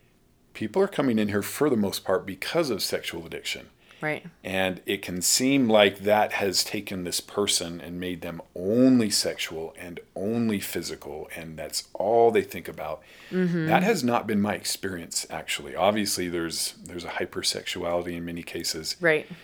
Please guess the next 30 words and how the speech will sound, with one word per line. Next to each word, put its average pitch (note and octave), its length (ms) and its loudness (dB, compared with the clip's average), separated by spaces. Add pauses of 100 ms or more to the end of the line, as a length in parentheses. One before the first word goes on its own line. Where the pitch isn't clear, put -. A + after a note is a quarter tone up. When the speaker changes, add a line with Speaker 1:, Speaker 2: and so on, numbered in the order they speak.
(280)
Speaker 1:
But - 200 0
what G2 240 4
I've G#2 320 6
learned G#2 500 2
from - 220 -6
talking G2 540 0
to F2 420 -6
as E2 120 -10
many E2+ 240 -8
addicts E2+ 400 -6 (140)
as E2+ 220 -8
I D#2+ 100 -6
have E2+ 640 -6 (680)
is E2+ 240 -10
when F2+ 440 -4
they F#2+ 260 -2
are F2 280 2
being F2+ 420 -6
sexually - 540 -2
intimate F2 460 -10
with E2+ 200 -12
their D#2 160 -8
wife, D#2 500 -4 (480)
it F2 160 -2
is E2+ 280 -2 (100)
unlike F2+ 880 -2 (640)
the F#2 280 -6
porn, E2 800 -6
the F2 80 -4
masturbation. E2 920 -4